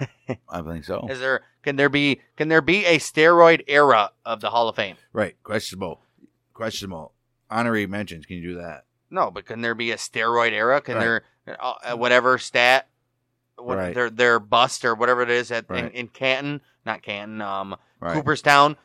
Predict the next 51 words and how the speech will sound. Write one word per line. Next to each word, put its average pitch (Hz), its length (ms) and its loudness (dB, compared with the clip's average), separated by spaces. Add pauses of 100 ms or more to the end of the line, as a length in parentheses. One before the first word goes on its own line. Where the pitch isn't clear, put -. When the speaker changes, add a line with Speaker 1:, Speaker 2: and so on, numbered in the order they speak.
(300)
Speaker 1:
when 127 260 -8
you 117 140 -8
read 123 260 -4
on 123 180 0
their 117 120 -4
plaque 123 360 -2
or 127 60 -4
whatever, 123 520 -2 (260)
can 123 140 -8
there 110 120 -6
be 113 120 -6
an 110 80 -8
asterisk 110 420 -6
at 113 80 -4
the 104 80 -20
bottom? 113 320 -2 (300)
"No, 117 300 2 (100)
player 113 320 -4
played 113 420 -4 (220)
and 117 360 2
was 107 140 -4
suspected - 640 -6
of 107 400 -2 (120)
Speaker 2:
Right. 87 200 -10
Speaker 1:
taking 107 280 -8
steroids." - 480 -10
Speaker 2:
Right. 85 260 -14 (840)
I 78 100 -12
would 95 100 -12
do 98 140 -10
that. 80 120 -6
Speaker 1:
I 165 120 4
would, 196 160 0
I 110 140 0
would 170 120 -8
fucking, 110 300 -6
ha-, 104 40 -8
I'd, 110 200 -8
Speaker 2:
I'd 147 40 -2 (240)
agree 85 100 -8
Speaker 1:
whatever, 139 260 -2
Speaker 2:
with 87 80 -6
that. 92 240 0
Speaker 1:
whatever. 190 340 2
Speaker 2:
You 92 120 -6
would 90 80 -6
have 92 180 -2
a 90 260 -2
hall 92 300 0
of, 87 80 -8
uh, 95 180 -6